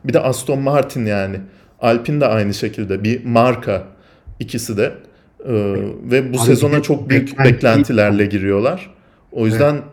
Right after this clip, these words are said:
Speaker 1: yani öyle vasat başlayamazlar. Ee, bilmiyorum. Ee, Aston Martin direkt en büyük muamma benim için bu sezon, e,
Speaker 2: Kesinlikle
Speaker 1: başlarken.
Speaker 2: benim için de.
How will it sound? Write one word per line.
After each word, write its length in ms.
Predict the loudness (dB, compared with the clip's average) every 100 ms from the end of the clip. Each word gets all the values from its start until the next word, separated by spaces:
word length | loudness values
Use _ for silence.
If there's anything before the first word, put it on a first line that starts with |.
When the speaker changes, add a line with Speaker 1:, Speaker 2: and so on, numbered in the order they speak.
| -4
Speaker 1:
yani 460 | -2 0 0 -4 -8 -18 -20 -20 -20 -8
öyle 280 | 0 2
vasat 380 | 2 0 -2 2
başlayamazlar. 920 | 0 0 -4 -4 -2 -4 -4 -6 -8 -18 _ _ _ _ _ _ -8
Ee, 280 | -4 -4 -6 -10 -16 -20 _ _ _ _ _ _ _ _ _ _ _ -14
bilmiyorum. 640 | -6 -4 -2 -2 -2 -4 -4
Ee, 720 | -2 -2 -4 -8 -12 -16 -12
Aston 340 | -10 -6 -4 -2
Martin 460 | 0 -2 -4 -8 -8 _ _ -20 -20 _ -6 2
direkt 320 | 4 4 0
en 140 | -2
büyük 200 | -2 -4
muamma 460 | -2 -2 0 0 0
benim 200 | -2 -4
için 240 | -6 -6
bu 60 | -4
sezon, 380 | -2 -2 -4 -6
e, 40 | -12 _ _ _ _ -6
Speaker 2:
Kesinlikle 260 | -2 2 2
Speaker 1:
başlarken. 480 | 4 2 2 0
Speaker 2:
benim 80 | -2
için 220 | -4
de. 20 | -8